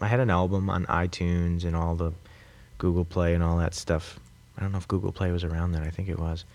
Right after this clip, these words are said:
Um, yeah, I had it up there for a year, and then I just let it expire. But,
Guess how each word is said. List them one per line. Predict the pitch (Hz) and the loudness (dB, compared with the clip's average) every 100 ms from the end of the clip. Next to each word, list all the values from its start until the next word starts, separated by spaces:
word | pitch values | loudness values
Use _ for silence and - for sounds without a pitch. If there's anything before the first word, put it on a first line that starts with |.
| - - - - - - | -20 -20 -20 -20 -6 2
Um, | 104 98 | 4 6
yeah, | 185 120 | 10 10
I | 101 | 10
had | 117 | 8
it | 131 | 6
up | 127 | 4
there | 127 117 | 2 2
for | 117 | 4
a | 98 | 4
year, | 90 92 95 98 98 - - | 6 4 6 4 0 -6 -2
and | 95 | 2
then | 101 | 4
I | 92 | 2
just | 85 | 2
let | 85 76 | 2 0
it | |
expire. | 82 - 85 - 85 98 - - | -2 -2 0 0 -2 -6 -12 -8
But, | - | -6